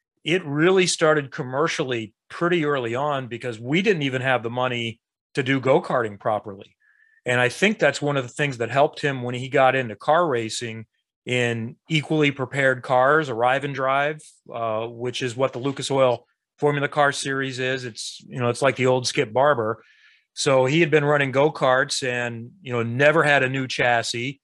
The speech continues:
never had a new engine, ran old tires, and, and frankly didn't win a whole lot. But then he shows up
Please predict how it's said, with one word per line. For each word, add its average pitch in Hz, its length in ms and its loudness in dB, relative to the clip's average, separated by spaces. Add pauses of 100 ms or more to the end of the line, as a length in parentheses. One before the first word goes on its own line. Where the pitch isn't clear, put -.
(440)
never 147 440 4
had 147 180 6
a 135 80 4
new 131 240 0
engine, 120 640 -6 (120)
ran 139 380 2
old 147 300 2
tires, 117 720 0
and, 196 300 -2
and 175 120 -2
frankly 185 360 2
didn't 156 240 -2
win 196 160 -2
a 226 60 -2
whole 120 260 -4
lot. 156 340 -6
But 135 80 -8
then 143 140 -2
he 175 80 -2
shows 160 360 2
up 139 240 0